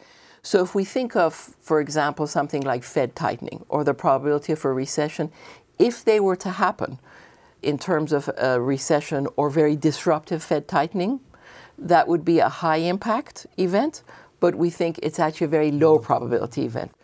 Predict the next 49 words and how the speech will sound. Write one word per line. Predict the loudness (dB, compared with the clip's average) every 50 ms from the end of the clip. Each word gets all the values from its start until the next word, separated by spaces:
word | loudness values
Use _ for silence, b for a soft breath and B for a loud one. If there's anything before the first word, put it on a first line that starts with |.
| b b b b b b b b
The | -2 0
same | 2 2 2 2 2
is | 0 0 -2
true, | -2 -2 0
for | 0 2 0
example, | -2 0 0 0 0 0 0 -2
of | -2 0
European | 2 2 2 2 0 -2 -6 -6 -6
populism. | -2 -2 -2 -2 -2 -6 -6 -6 -6 -8 -10 -8
People | -4 -4 -4 -2 0 -2 -2
talk | -2 -2 -4 -4 -2 -4
about | 0 2 2 2 0 0
it. | -4 -6 -4
We | -2 -4 -4
think | -2 -4 -4 -2 -2
it's | -4 -2 -2
an | -6 -4
issue, | -2 -4 -4 -2 0 0 0 0 -2 b b b b b
but | 2 2 2
we | 2 0
don't | 0 2 2 2 2 0 -2
think | -4 -4 -2 -2
that | 0 -2 0
we're | 0 -2
gonna | 0 0 0 0
have | 0 0 0 0
a | 0
major | 2 2 2 2 2 2 2 2 2 0 -2 b b b b b b b b
surprise | -10 -4 -4 -4 -2 2 2 2 2 2 0 0
in | -2 -2 -2
Germany, | 0 2 2 2 2 0 -2 -4 -4
for | -4 -4 -4
example, | -4 -2 -4 -4 -4 -4 -4 -4
with | -4 -2 -2
their | -2 -4 -2 -2
upcoming | -4 -6 -6 -8 -8 -6 -6 -6 -6
elections. | -4 -6 -6 -8 -10 -12 -12 -12 -12 -12 -14 B B B B B
So | B 4 6
we | 6 6
think | 4 2 -2 0
populism | 2 0 2 2 2 -2 -2 -2 -2
is | -4 -2 -2
on | -2 -2 -2
the | -2 0
rise, | 0 2 2 2 2 0 0 -2 -4
it's | -6 -6 -8
affecting | -10 -4 -4 -4 -4 -4 -8 -8 -6
the | -6
discussion, | -6 -6 -6 -4 0 2 2 2 2 -2 -4 -4 -4